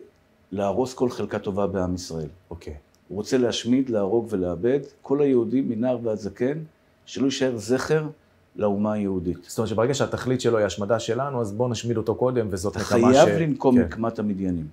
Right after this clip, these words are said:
Speaker 2: כן.
Speaker 1: אתה חייב לנקום נקמת דם עבדיך השפוך. לא תמיד אנחנו יכולים, לפעמים הקדוש ברוך הוא אומר, "תשאירו את זה בשבילי",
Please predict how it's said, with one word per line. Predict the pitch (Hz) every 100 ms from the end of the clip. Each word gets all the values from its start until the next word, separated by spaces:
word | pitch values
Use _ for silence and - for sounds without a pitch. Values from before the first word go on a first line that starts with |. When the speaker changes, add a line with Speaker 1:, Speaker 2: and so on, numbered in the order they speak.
| _
Speaker 2:
כן. | - 82 71 -
Speaker 1:
אתה | 117
חייב | - 117 139
לנקום | 135 120 107 131 135
נקמת | - 117 123 - 104
דם | 113 123
עבדיך | 98 95 107 -
השפוך. | 101 - 80 90 - - _ _ _ _ _ -
לא | 117
תמיד | 113 107 107
אנחנו | 107 113 120
יכולים, | 110 107 110 104
לפעמים | 95 98
הקדוש | 95 92 101 -
ברוך | 98 107
הוא | 107
אומר, | 101 101
"תשאירו | 98 - 95
את | 104
זה | 92
בשבילי", | 87 - 90 90 151